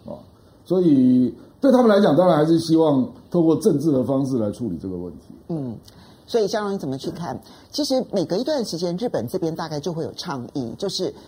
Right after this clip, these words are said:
Speaker 2: 美日的周边有事能够把台湾给涵盖进去。而每一次这种倡议，确实都会引动台湾内部很高度的一个关注，甚至于很多人就会觉得，“哎呀，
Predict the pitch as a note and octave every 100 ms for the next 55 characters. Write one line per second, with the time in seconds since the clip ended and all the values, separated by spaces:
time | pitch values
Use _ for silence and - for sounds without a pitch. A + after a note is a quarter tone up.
0 | - F#3 E3 E3 D4+ D4 F#3 D#3+ A3+ A3
1 | A3+ G#3 B2+ - - D#3+ C3+ D3+ - -
2 | C3 C3+ C3+ D3+ A#2 - A2+ C#3 A#2+ C3
3 | A2 - C#3 - - - E4 B3 E3 A#3+
4 | C#4+ A#3+ G#3+ B2+ C3 - F3+ D3 E3 B2+
5 | - D#4 - F#3 F3+ G3 - D3+ A#2 G#3
6 | D#3+ - - - F3 G#3 A#3 F#3+ G#3 D#3
7 | D3+ A2+ A3 B3 C4+ G#3 C#3+ C#3 D#3 C#3+
8 | A3+ A3 A3+ A#3 C#3+ - - - C4+ A#3+
9 | A3 F#3+ C#3+ C#3 A3 E3 G3 F#3+ - A#2+
10 | A2 D3 - - F3 D3